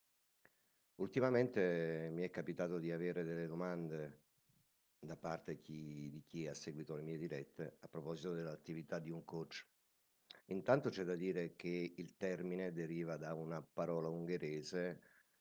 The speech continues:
che significa carro. Era un carro particolare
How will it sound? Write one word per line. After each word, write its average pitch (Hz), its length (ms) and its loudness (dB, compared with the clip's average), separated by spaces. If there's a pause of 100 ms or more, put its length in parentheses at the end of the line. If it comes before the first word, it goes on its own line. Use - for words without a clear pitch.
(300)
che 85 200 -2
significa 87 520 0
carro. 69 540 -4 (280)
Era 78 140 -4
un 73 120 -6
carro 82 340 0
particolare 80 1000 -2